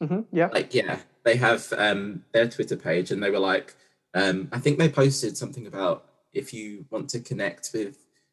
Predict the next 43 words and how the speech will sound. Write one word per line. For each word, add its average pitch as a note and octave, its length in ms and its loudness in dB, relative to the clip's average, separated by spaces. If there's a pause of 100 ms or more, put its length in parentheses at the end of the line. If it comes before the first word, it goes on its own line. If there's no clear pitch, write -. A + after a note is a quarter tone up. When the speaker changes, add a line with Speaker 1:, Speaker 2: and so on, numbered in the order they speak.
(180)
Speaker 2:
somebody, G#2 560 -2
like, F2+ 360 -2
post A2 320 2
here. A2+ 440 2 (280)
And G2+ 140 0
I G#2 60 2
was G#2 160 -2
like, - 380 0 (220)
yeah, C#3 280 6
I A#2+ 100 6
just, - 440 0
um, G2 440 0 (640)
put, G2+ 180 2
"Hi, B2 280 2
like, G#2 240 -2
I'm G2 100 -6
a - 20 -8
s-, - 160 -10 (120)
singer-songwriter B2+ 880 2
and A2 100 -2
would F#2+ 120 -6
love G2+ 200 0
to G2 320 -2 (360)
connect - 280 0
with G#2 120 0
any G#2 120 0
producers." G2+ 760 2
And F#2+ 220 0
then F#2 340 0 (460)
he G2 580 0
responded A2 420 2
to - 100 -2
that, A2 280 4
and F#2 100 -2
then F#2+ 120 -4
we G2 80 -4
just - 200 -8
kind F#2+ 160 -2
of, F2+ 160 -2 (280)
uh, G2 180 2
started G2 300 2
direct G2 220 2
messaging A#2 800 2